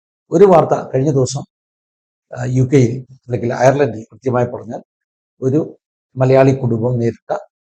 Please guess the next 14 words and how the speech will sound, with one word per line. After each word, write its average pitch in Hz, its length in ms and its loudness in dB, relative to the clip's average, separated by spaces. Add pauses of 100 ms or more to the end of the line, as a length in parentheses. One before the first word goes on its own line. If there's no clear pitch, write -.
(140)
സങ്കടകരമാകുന്ന 127 840 0
ഒരു 113 120 -16
അവസ്ഥയെക്കുറിച്ചുള്ള 110 580 -16
വാർത്തയാണ്. 117 500 -18
അവരുടെ 147 360 -2
കൊച്ചുകുട്ടി, 156 480 -4
ആറ് 120 180 0
വയസ്സുള്ള 127 380 -4
കുട്ടി - 340 -18 (120)
കളിക്കുവാൻ 127 440 -4
വേണ്ടി 123 220 -6
വീടിന്റെ 120 340 -12
പുറത്ത് 117 320 -18
പോയപ്പോൾ 113 420 -8